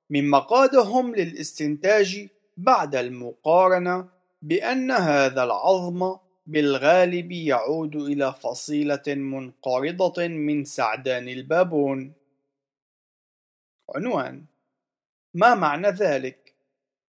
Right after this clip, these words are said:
بالرغم من كون هذا العظم لم يعط نتيجة حاسمة لوضعية وقوف لوسي أو طريقة سيرها،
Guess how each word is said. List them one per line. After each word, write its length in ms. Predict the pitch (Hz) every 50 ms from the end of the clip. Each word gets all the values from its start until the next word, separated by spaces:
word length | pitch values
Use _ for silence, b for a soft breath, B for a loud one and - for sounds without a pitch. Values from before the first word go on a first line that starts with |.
| _ _ _ _ _ _ _ _ _ _ _ _ _ _ _ _ _ -
بالرغم 380 | 156 151 147 170 196 185 185 185
من 340 | 185 185 180 180 180 175
كون 340 | 170 - 214 226 254 247 240
هذا 440 | 220 185 175 165 156 151 143 147 147
العظم 500 | 139 135 123 123 160 170 165 165 165 160
لم 360 | 151 151 143 135 139 139 147
يعط 320 | 175 202 185 170 170 - 175
نتيجة 800 | 160 151 143 139 - 151 160 160 151 147 151 143 151 147 143
حاسمة 1040 | 139 - - - 143 135 135 131 - - 196 202 202 202 196 185 - 196 185 180 170 160
لوضعية 880 | 156 151 143 143 135 131 131 123 143 180 196 190 196 180 175 - 196 190
وقوف 560 | 165 147 139 - - - 190 180 160 - -
لوسي 680 | 131 120 127 165 202 202 180 - - 202 196 190 180 _ _ _ _ _ _ _ _ _ -
أو 160 | 240 247 220
طريقة 720 | 180 - - 127 123 131 127 123 120 - 120 120 - - 123
سيرها، 840 | - - 170 185 202 208 196 196 196 185 180 185 185 190 185 185